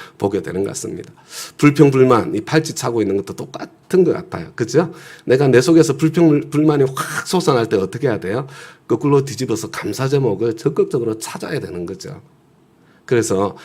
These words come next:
내가 감사의 말을 하면서, 아, 사람은 이 부정적인 것을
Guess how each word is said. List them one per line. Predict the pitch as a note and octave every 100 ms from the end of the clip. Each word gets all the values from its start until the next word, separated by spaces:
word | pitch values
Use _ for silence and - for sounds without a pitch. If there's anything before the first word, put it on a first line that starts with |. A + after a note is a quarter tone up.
| -
내가 | - A#2+ B2+
감사의 | - A#2+ A#2+ C#3+ C#3+
말을 | G#2+ G2 A2
하면서, | A#2 F#2+ E2 F#2 F2 - - - - -
아, | G2+
사람은 | G#2+ B2 C3+ C#3 G#2+ A2+ F#2+ -
이 | A2
부정적인 | - D3 E3 D#3 A#2 G#2+
것을 | F2+ F2 G#2+ A#2